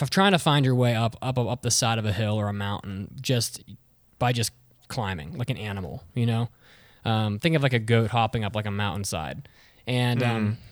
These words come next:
Speaker 1: it's very difficult to do, and, um, can be intimidating if you get lost and you don't know where to g-, advance from there, 'cause then you're kinda standing on the side of a mountain all exposed, and it can be,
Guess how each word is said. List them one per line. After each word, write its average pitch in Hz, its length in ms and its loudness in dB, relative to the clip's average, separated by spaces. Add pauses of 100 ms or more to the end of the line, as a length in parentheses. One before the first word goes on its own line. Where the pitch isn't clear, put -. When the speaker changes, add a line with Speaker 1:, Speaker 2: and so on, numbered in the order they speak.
Speaker 1:
it's 131 160 -4
very 208 200 8
difficult 131 540 2 (140)
to 131 80 -4
do, 104 400 -4 (200)
and, 123 380 -2
um, 107 380 -2
can 196 100 2
be 254 140 6
intimidating 147 580 6
if 123 140 0
you 131 40 4
get 127 140 2
lost 127 460 2
and 123 100 0
you 117 80 2
don't 117 160 0
know 117 120 0
where 113 180 0
to 110 80 -2
g-, 107 80 -10
advance 110 480 -4
from 131 140 -2
there, 127 200 0
'cause 117 140 -2
then 110 160 -2
you're 110 80 -2
kinda 110 180 -4
standing 107 380 -4
on 104 80 -4
the 101 60 -4
side 104 180 -2
of 101 80 -2
a 98 40 -2
mountain 98 320 -4
all 92 140 -4
exposed, 95 500 -4
and 98 80 -4
it 98 60 -4
can 107 100 -6
be, 98 240 -6